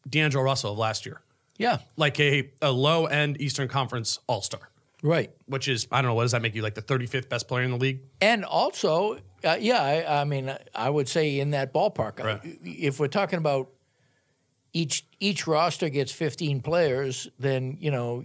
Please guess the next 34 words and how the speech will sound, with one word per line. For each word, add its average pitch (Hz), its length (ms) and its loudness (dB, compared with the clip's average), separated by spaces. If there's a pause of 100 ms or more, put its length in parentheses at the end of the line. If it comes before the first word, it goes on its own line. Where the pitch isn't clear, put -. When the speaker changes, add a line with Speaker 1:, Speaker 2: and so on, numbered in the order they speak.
Speaker 2:
your 131 240 0
top 156 400 -2
thirty, 151 680 0
if 135 220 -4
you 143 80 -2
look 139 180 -6
at 139 140 2
it 123 80 -4
that 170 160 2
way, 139 180 0
if 127 120 -4
you 151 80 -4
look 151 180 0
at 135 160 -6
the 131 80 0
West 139 360 0
being 135 220 -4
much 123 220 -4
deeper, 127 480 -2 (180)
Speaker 1:
Yeah. 95 140 -8
Speaker 2:
then 147 100 2
you 143 80 2
put 156 200 0
'em, 131 100 -2
like, 131 180 -2
between 127 300 -4
thirty 120 320 -4
and 95 80 -8
forty, 135 420 -2
I 110 40 -8
would - 140 -10
think. 120 280 -10 (280)
Speaker 1:
Right. 104 220 -4
Speaker 2:
Um, 131 460 0